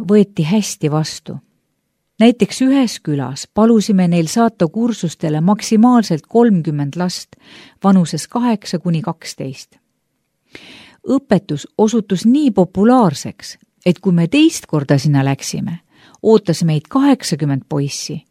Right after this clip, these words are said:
ja kakskümmend tüdrukut. Aja jooksul me arendasime programme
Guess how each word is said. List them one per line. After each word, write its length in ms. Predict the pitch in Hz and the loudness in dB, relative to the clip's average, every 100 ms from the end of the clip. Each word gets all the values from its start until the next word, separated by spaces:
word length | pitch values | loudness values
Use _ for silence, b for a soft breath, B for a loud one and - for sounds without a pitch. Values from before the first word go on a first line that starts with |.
| _ 170 | _ -4
ja 80 | |
kakskümmend 640 | - 202 202 - 151 135 131 | 0 0 0 -6 -4 -4 -6
tüdrukut. 720 | 147 139 120 _ 113 _ - _ _ _ _ _ _ _ _ _ _ B B B B B | -10 -10 -14 _ -20 _ -20 _ _ _ _ _ _ _ _ _ _ B B B B B
Aja 340 | - 247 294 247 | 0 4 6 6
jooksul 520 | 160 143 - - 135 | 4 0 -6 -10 -8
me 140 | 151 160 | -2 0
arendasime 680 | 196 240 202 175 180 156 | 4 4 4 2 0 -2
programme 720 | 151 151 - 220 214 151 131 | -2 -6 0 2 2 0 -4